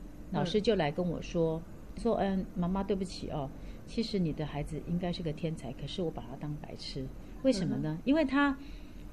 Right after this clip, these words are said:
Speaker 2: 他就是上课专心度真的不到五分钟，然后就会到处走来走去。
Speaker 1: 嗯。
Speaker 2: 然后我都以为他听不懂，
Speaker 1: 嗯。
Speaker 2: 可是呢，他讲话，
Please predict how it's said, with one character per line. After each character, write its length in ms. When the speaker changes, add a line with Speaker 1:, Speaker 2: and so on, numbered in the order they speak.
Speaker 2:
他 240
就 240
是 340
上 280
课 320
专 200
心 220
度 200
真 180
的 100
不 140
到 160
五 100
分 280
钟， 160
然 120
后 100
就 100
会 80
到 200
处 160
走 180
来 160
走 220
去。 260
Speaker 1:
嗯。 220
Speaker 2:
然 140
后 100
我 140
都 100
以 140
为 140
他 180
听 260
不 200
懂， 80
Speaker 1:
嗯。 140
Speaker 2:
可 40
是 200
呢， 260
他 360
讲 180
话， 380